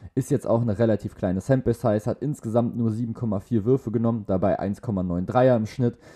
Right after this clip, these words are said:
Trotzdem wird er sicher einfach nur noch mal besser werden und wie gesagt, so seine Stärke ist eben dann so dann diese Defense. Und wenn die mit drin ist,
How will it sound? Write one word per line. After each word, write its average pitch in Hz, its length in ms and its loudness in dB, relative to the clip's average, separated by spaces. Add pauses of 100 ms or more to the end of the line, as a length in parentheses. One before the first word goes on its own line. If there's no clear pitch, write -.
(260)
Trotzdem 120 480 0
wird 110 140 0
er 101 100 0
sicher 104 300 -4
einfach 104 220 0
nur 101 100 -4
noch 95 120 -4
mal 95 120 -2
besser 98 340 -2
werden 98 260 0
und 80 160 -8
wie 101 80 -2
gesagt, 101 300 -4
so 107 80 -6
seine 95 280 -2
Stärke 107 400 -2
ist - 360 -2
eben 110 220 0
dann 104 160 0
so 104 100 -8
dann 92 220 -2
diese 90 200 -4
Defense. 117 540 -2 (340)
Und - 220 -2
wenn 107 220 0
die 185 340 0
mit 143 300 -2
drin 117 180 0
ist, 92 220 -4